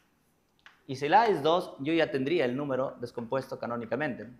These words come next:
Dos al cubo por tres al cuadrado por cinco a la sexta por siete a la B por once a la C.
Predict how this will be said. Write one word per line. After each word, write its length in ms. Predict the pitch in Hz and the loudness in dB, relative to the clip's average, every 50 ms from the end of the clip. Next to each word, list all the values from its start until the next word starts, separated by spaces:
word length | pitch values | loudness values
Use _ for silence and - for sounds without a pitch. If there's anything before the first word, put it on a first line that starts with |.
| _ _ | _ _
Dos 240 | _ 120 143 156 151 | _ -2 -2 0 0
al 180 | 160 156 156 - | 0 -2 -2 0
cubo 420 | 170 170 156 156 165 - - - _ _ _ _ _ _ _ _ _ _ _ _ _ _ _ _ _ _ _ _ _ _ _ | -2 0 2 0 -2 -2 -6 -14 _ _ _ _ _ _ _ _ _ _ _ _ _ _ _ _ _ _ _ _ _ _ _
por 180 | 131 127 127 | -6 -4 -2
tres 240 | - 147 156 147 - | 2 2 2 4 4
al 160 | 160 151 151 | 0 -2 2
cuadrado 480 | - 156 160 156 151 147 143 143 151 - - - - - _ _ _ _ - - _ _ _ | 2 2 4 6 6 6 6 4 0 -8 -12 -16 -20 -20 _ _ _ _ -20 -20 _ _ _
por 140 | - 117 113 | -12 -12 -12
cinco 360 | - - 147 156 147 - 143 | -10 -8 -8 -8 -2 -2 -2
a 20 | 127 | -2
la 140 | 113 110 117 | -2 -4 -8
sexta 760 | - - 160 156 156 - - - - 135 139 - - - - - - _ _ - _ _ _ _ _ - _ _ _ | -6 0 0 0 0 -2 -8 -2 0 0 0 0 -6 -14 -20 -20 -20 _ _ -20 _ _ _ _ _ -20 _ _ _
por 160 | - 117 113 | -8 -8 -8
siete 460 | 117 - - 143 147 147 143 - 143 | -8 -8 -2 -2 -2 -2 0 -2 0
a 100 | 135 135 | 0 0
la 200 | 139 139 139 127 | 0 0 -2 -4
B 360 | - 147 151 147 147 147 - - - _ _ _ - _ _ _ | -2 0 2 2 2 0 -8 -16 -20 _ _ _ -20 _ _ _
por 140 | - 160 135 | -2 -2 0
once 300 | 127 120 113 - 107 101 | 0 -2 -4 -6 -8 -8
a 20 | |
la 120 | - - | -8 -10
C. 160 | - - - | -18 -20 -20